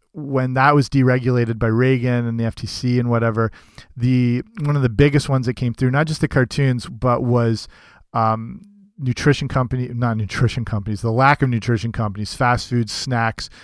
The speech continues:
chips, th-, like, candies, all the things geared towards,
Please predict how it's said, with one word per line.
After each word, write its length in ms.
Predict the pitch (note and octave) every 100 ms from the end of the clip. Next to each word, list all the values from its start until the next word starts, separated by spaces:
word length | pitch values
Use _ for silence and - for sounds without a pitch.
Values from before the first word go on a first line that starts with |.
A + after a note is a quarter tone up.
| - - -
chips, 540 | - C#3 A#2+ - - -
th-, 240 | B2+ B2+
like, 280 | B2+ A#2 - _ _ -
candies, 600 | - D3 C#3+ C3 C3 A#2
all 240 | C#3 C#3
the 100 | C#3
things 240 | C#3 C3 -
geared 240 | B2 A#2
towards, 600 | C3 A2+ A2+ A2 G#2+ -